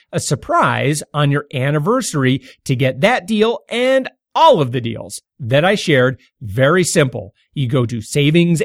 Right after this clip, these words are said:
angel dot com. I've already done the work for you. Then you click on podcast. Then you click on show number sixty-five, and that's where you'll find all these deals so that you can make sure to get your hookups, 'cause, you know,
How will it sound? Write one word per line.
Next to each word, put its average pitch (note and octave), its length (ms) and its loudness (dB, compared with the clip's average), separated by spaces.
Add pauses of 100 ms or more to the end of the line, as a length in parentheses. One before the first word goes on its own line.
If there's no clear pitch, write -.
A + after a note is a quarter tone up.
angel D#3+ 460 0
dot C#3 300 -6
com. D#3+ 400 -2 (220)
I've D#3 240 -2
already A3+ 320 4
done A3+ 160 4
the A3 80 2
work G#3+ 220 2
for E3+ 160 0
you. A2+ 240 -8 (280)
Then E3 160 2
you A3+ 80 2
click A3+ 240 -4
on G#3+ 140 -2
podcast. G3+ 760 -6 (280)
Then D3 180 2
you G#3+ 140 0
click G3 260 -6
on F#3 200 -2
show E3 260 0
number F3 220 -2
sixty-five, D#3 1200 -4 (260)
and C#3+ 220 0
that's D#3 240 0
where F3 100 0
you'll D#3+ 140 0
find C#3 340 -2 (120)
all G#3+ 600 2
these G3 280 -4
deals C#3+ 480 0 (180)
so - 200 -2
that C#3+ 240 0
you D#3 180 -2
can F#3 160 -2
make F3+ 140 0
sure F#3 200 0
to D3+ 100 0
get E3+ 340 -2
your F3 180 2
hookups, C3+ 480 0
'cause, F#3+ 340 -10
you G4+ 100 -10
know, - 120 -12